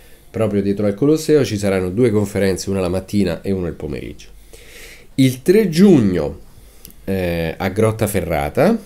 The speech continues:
in un posto delizioso. L'undici giugno torniamo per la seconda volta a Como. Per avere le notizie, le informazioni, i dettagli,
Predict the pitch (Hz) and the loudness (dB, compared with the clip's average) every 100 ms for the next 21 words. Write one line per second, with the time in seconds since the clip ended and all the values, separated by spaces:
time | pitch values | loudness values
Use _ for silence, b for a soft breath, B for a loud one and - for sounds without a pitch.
0 | B B - 95 90 - 101 101 90 - | B B -10 -6 -6 -2 -2 0 -6 -4
1 | 90 90 87 - 73 71 - - 110 180 | -4 -4 -4 -6 -6 -6 -8 -6 0 2
2 | 185 110 104 185 95 82 85 85 101 95 | 2 0 0 -2 -2 -6 -6 -6 -4 -2
3 | 87 85 80 B B B B B B - | -2 -2 -6 B B B B B B 0
4 | 135 123 120 135 147 151 165 101 90 87 | 2 4 4 2 2 4 4 4 2 0
5 | 95 - 101 101 117 101 85 73 - - | -4 -4 -8 -2 2 2 0 -6 -12 -12
6 | - 107 104 123 131 120 107 101 B B | 0 2 4 4 6 6 4 -2 B B
7 | B - - - 104 101 104 120 120 113 | B -20 -20 -8 -2 0 0 -2 -2 -2
8 | 90 90 85 95 95 90 - 107 98 90 | -2 -4 -4 -4 -4 -4 0 0 2 -2
9 | 101 139 143 127 | 0 2 2 2